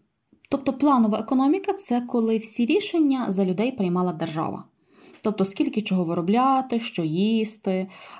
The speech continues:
а, м, де ж брати якийсь там одяг чи необхідні, а, товари. А, м, а ринкова економіка – це вже ніби є попит і пропозиція. А, тобто хто що хоче, то і виробляє.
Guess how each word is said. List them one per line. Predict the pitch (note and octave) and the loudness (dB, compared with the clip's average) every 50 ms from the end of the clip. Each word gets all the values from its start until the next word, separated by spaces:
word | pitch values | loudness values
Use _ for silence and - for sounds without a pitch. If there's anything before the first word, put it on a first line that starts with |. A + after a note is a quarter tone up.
| - _ - | -20 _ -8
а, | - F3 E3+ E3+ D#3 D3+ - - | -6 -4 -2 -2 -2 -2 -2 -4
м, | E3 D3 D3+ - - F#3 F3+ - - | -4 -2 -2 -2 -2 -2 -4 -4 -4
де | - F#3 F3+ F#3+ A3+ G#3+ G#3 | -2 -2 2 4 4 4 4
ж | G#3+ - - - - | 2 -2 -6 -4 -4
брати | F#3 F3+ G3 F#3 F3+ F3+ - F3 | 0 2 2 2 2 0 0 -2
якийсь | E3 E3 D#3+ E3 E3+ F3 - | -2 -2 -2 -2 -2 -2 -2
там | - E3+ D#3 D#3 - | -2 -2 -2 0 0
одяг | - B3 C#4 C#4 B3+ G#3 A3+ G#3+ G#3+ | 2 2 4 4 2 0 -2 -4 -4
чи | - - - D#3+ - F#2 | -4 -4 -4 -2 -2 0
необхідні, | F3+ F#3 F3 E3+ E3 - - G3 F#3+ F#3+ F#3 F3+ E3+ - - - - - _ - | 0 0 0 -2 -4 -2 -2 -2 0 2 2 0 0 -2 -8 -18 -20 -20 _ -10
а, | E3+ E3 D#3 D#3 | -8 -6 -6 -4
товари. | D#3 - G3 F3 D#3 - - - - - - - - - - - - - - - - - | 0 2 2 2 2 -4 -6 -10 -16 -18 -20 -20 -18 -16 -16 -16 -16 -14 -16 -16 -12 -4
А, | - G3 F#3+ F#3+ | -2 0 2 4
м, | F#3 F#3+ F#3+ - - | 4 2 2 0 0
а | - A3+ A#3+ B3+ B3+ A#3+ A#3+ | 0 2 2 2 2 2 2
ринкова | - A#3+ C#4 F4 G#4+ - - G4 F#4+ | 2 4 4 2 2 2 2 2 2
економіка – | F#4 F#4 - D#4+ C4+ B3+ A#3 G#3+ G3+ G3+ G3+ | 2 2 2 2 2 4 4 2 2 2 0
це | G3 G3 - - B3 C4 | -4 -4 -2 -2 -2 -2
вже | B3+ A#3+ - A#3+ | 0 0 2 4
ніби | A3+ A3 G#3+ F#3 G3+ | 4 4 4 2 2
є | F#3 G3+ G3 | 2 2 2
попит | G3+ A3+ G#3 G3+ F#3+ | 2 0 0 0 0
і | F#3+ | -2
пропозиція. | F#3+ F#3+ F#3 F3 F#3 F3 D#3+ D#3 - D3 - - - - - - - - - - - - - - | -2 -4 -4 -2 -2 -2 0 -2 -4 -4 -6 -8 -8 -10 -12 -16 -20 -20 -18 -18 -18 -16 -10 -4
А, | F3 E3 F3 | -2 -2 -2
тобто | F3 - G#3 G3 - - F#3+ E3 C#3+ - - - - | -2 -2 -4 -4 -2 -2 -2 -2 -2 -2 -4 -10 -12
хто | - - - - - B3+ A3 G#3 | -10 -10 -6 -2 2 2 2 2
що | G#3+ - - - G#3+ | 0 -2 -2 -2 -2
хоче, | G#3+ - F4+ A#4 - - A#3+ | -2 0 -2 -2 0 -2 -2
то | G#3+ - G#3+ | 0 0 2
і | - G#3 | 2 4
виробляє. | F3+ F#3+ F#3 E3 D#3+ D#3 C#3 C#3 E3+ A3 D#4+ | 2 2 2 0 0 -2 -2 -2 0 0 0